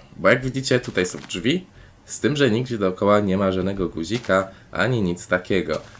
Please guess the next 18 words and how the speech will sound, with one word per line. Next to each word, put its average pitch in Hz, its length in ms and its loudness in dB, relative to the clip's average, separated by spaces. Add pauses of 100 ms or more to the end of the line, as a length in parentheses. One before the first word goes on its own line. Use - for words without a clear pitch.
Jak 90 200 -2
to 90 140 0
działa? 107 340 4
Bardzo 92 320 0
prosto. - 480 0 (260)
Klikniemy 131 380 0
prawym, 95 420 2
trzymając 87 500 0
motykę - 440 0
na 82 120 2
ten 76 180 -6
klocek 104 460 0 (340)
i 131 160 0
drzwi 113 180 0
się 113 220 4
otwierają 95 480 6 (280)
albo 87 240 -2
zamykają. 92 640 0